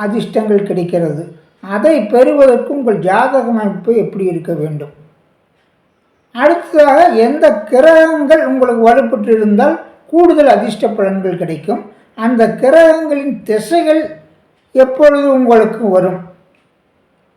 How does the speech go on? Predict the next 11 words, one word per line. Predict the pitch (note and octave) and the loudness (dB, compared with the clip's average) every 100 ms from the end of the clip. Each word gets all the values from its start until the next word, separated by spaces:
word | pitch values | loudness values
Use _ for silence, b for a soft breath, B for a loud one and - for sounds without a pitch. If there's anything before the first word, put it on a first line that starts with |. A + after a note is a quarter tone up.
| _ - | _ -6
உரிய | B3 D#4+ E4+ D4 | 0 2 4 4
வயதில், | C4 C4+ D#4 A3+ | 2 0 -2 0
பருவ | A#3 A#3+ D#4 D#4 | 2 4 4 4
வயதில் | C#4+ B3+ B3 A#3 | 4 2 0 -2
வந்தால்தான் | A3+ A3+ A3 G#3 G#3 D4 C#4 | 0 2 4 2 2 -2 -2
முழு | G#3+ B3 C4+ | -2 2 4
அதிர்ஷ்ட | A#3 A#3+ A3 - | 4 2 -6 -4
யோகங்களையும் | G3+ G3+ F#3 F#3 F3+ F3 | 0 2 0 0 -6 -4
உங்களால் | A#3 G3+ E3+ F3 - | -4 -4 -2 -4 -4
பெற | E3+ F3 | -8 -8
முடியும். | F3 D3+ C#3 | -6 -8 -10